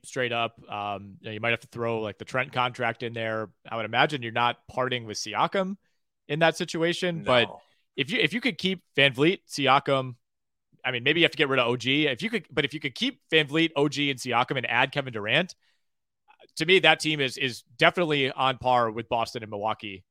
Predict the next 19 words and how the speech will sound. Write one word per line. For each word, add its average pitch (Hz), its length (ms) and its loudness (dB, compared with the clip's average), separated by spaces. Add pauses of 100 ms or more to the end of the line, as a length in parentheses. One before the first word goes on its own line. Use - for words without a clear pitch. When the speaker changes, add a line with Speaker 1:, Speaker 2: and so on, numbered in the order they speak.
Speaker 1:
if 123 160 -4
not 113 260 0
having 117 260 -4
a 104 60 -10
little 110 120 -6
bit 107 140 -6
higher 107 220 -2
upside. - 340 -8 (1400)
Speaker 2:
Yeah, 117 220 -2
if 98 160 -8
you 156 80 -2
found 180 240 6
a 143 60 10
way 127 120 10
to 107 80 2
keep - 240 -8
O 107 140 2
G, 110 480 -4 (640)
um, 196 600 0